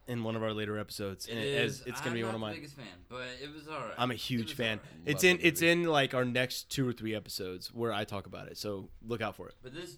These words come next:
Speaker 2: this Talladega Nights is extremely quotable. We were actually quoting it on the drive over here before we <laughs> recorded this episode. So,
Speaker 1: All right,
Speaker 2: um,
Speaker 1: all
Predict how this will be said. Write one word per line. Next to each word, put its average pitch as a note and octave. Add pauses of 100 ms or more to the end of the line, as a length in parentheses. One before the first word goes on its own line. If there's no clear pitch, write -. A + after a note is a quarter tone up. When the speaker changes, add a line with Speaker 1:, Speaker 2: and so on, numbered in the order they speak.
Speaker 2:
this D#3
Talladega D3
Nights A2+
is G2+
extremely C3
quotable. F#2+
We A2+
were A2
actually G#2
quoting G#2
it G#2
on G#2+
the G#2+
drive G#2+
over A2
here G2+
before G2
we G#2
<laughs> -
recorded A#2
this A2+
episode. B2
So, A2 (720)
Speaker 1:
All B2+
right, E3+
Speaker 2:
um, D3+
Speaker 1:
all -